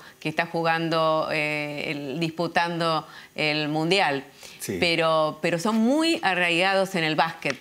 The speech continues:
Speaker 1: en mi conocimiento de,
Speaker 2: Sí,
Speaker 1: que
Speaker 2: totalmente,
Speaker 1: tengo.
Speaker 2: total-, el básquet es un deporte que tiene amplios valores, la generación dorada puso esos valores arriba, la verdad que escuchar a cualquiera, a
Speaker 1: Sí.
Speaker 2: Manu,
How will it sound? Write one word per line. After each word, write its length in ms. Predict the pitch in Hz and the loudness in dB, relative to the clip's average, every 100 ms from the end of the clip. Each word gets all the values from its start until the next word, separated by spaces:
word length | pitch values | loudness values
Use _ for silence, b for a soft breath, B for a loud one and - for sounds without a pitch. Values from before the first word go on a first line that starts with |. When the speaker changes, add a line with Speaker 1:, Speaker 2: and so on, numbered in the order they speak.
| - | -8
Speaker 1:
en 160 | 151 151 | -6 -4
mi 100 | 156 | -2
conocimiento 1000 | 156 156 160 165 175 185 185 196 214 - 143 | 0 0 -2 0 2 2 0 -2 -2 -10 -10
de, 80 | 139 | -2
Speaker 2:
Sí, 340 | 117 104 90 - | 0 0 -2 -4
Speaker 1:
que 80 | - | -2
Speaker 2:
totalmente, 320 | - 107 98 92 107 | 0 0 0 -2 -4
Speaker 1:
tengo. 60 | 90 - | -10 -10
Speaker 2:
total-, 280 | 120 107 120 | -6 -2 0
el 140 | 117 | 2
básquet 280 | 120 143 127 | 0 2 0
es 160 | 120 117 | 0 2
un 100 | 107 | 0
deporte 560 | 95 123 120 117 95 - B B B B B _ | 2 0 0 0 0 -4 B B B B B _
que 120 | - 95 | -6 0
tiene 180 | 113 | 2
amplios 240 | 123 113 107 | 2 2 2
valores, 260 | 110 127 | 4 4
la 100 | 107 | 2
generación 540 | - 110 104 - 123 117 | 0 0 0 0 2 4
dorada 420 | 104 120 123 110 | 2 2 0 -2
puso 240 | 123 120 110 | -2 -2 -4
esos 180 | 104 | -4
valores 340 | 90 98 110 101 | -2 0 0 0
arriba, 240 | 104 110 | 0 0
la 60 | 101 | 2
verdad 160 | 110 | 0
que 60 | 117 | -2
escuchar 340 | - 101 123 | -4 -4 -2
a 80 | 110 | -2
cualquiera, 540 | 98 95 104 98 95 98 - | -2 -4 -4 -4 -6 -14 -14
a 100 | 110 | -8
Speaker 1:
Sí. 60 | 107 | -4
Speaker 2:
Manu, 420 | 113 107 104 95 | -2 0 0 -2